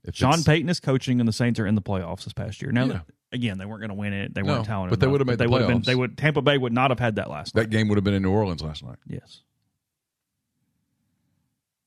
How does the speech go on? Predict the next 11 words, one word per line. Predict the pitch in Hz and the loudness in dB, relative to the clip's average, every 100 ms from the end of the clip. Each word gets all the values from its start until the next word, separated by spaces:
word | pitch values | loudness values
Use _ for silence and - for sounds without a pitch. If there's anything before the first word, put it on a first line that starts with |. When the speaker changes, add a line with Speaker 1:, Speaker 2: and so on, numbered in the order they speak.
| _ _ _ _ _ _ _ _ _ _ _ - | _ _ _ _ _ _ _ _ _ _ _ -12
Speaker 1:
I | |
mean, | 78 82 | -10 -6
you | 98 | 0
give | 110 143 | 2 2
him | 160 | 2
a | 151 | 2
good | 151 - | 0 2
quarterback | 160 104 87 85 82 | 2 2 -2 -4 -8
and | 78 | -8
look | 78 104 | -4 -2
out. | 120 98 | -2 -4